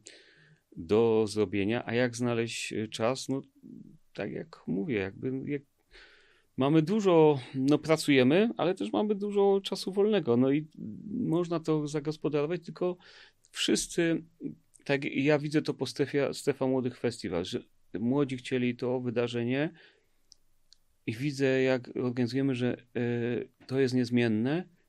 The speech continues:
że młodzi potrzebują czuć się potrzebni i potrzebują mieć wybór,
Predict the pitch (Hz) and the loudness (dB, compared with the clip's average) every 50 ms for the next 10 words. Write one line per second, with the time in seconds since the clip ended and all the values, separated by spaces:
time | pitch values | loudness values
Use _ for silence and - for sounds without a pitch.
0 | _ - 107 104 113 117 120 131 143 151 156 143 160 175 160 143 131 - - 131 | _ -12 -6 -2 0 0 2 4 4 4 2 2 0 -4 -4 -6 -6 -4 -4 -4
1 | 123 120 139 135 135 143 143 131 - - 135 123 - - - 135 127 123 - - | -4 -2 -2 0 0 0 0 -2 -4 -6 -8 -8 -6 -4 -4 -4 -4 -4 -8 -12
2 | 123 120 - - - 131 127 135 160 175 - 190 - 143 127 - - 139 139 131 | -12 -10 -6 -2 0 0 0 0 0 -2 -2 -2 -4 -6 -4 -2 -2 -2 0 0
3 | 143 151 147 139 131 131 131 123 - - - 104 107 117 110 87 85 87 78 - | 0 2 2 4 2 2 0 -2 -6 -10 -8 -4 -2 -2 -2 -2 -4 -6 -8 -8
4 | - | -10